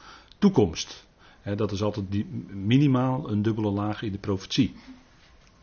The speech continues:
Dus een woord van God houdt altijd een belofte in. Maar goed, ehm, Gethsemane, dat is u misschien nooit opgevallen, maar dat is ook zo'n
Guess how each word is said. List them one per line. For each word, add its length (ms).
Dus 120
een 100
woord 220
van 120
God 180
houdt 240
altijd 440
een 220
belofte 460
in. 200
Maar 120
goed, 500
ehm, 440
Gethsemane, 840
dat 240
is 140
u 40
misschien 300
nooit 200
opgevallen, 640
maar 340
dat 200
is 140
ook 180
zo'n 340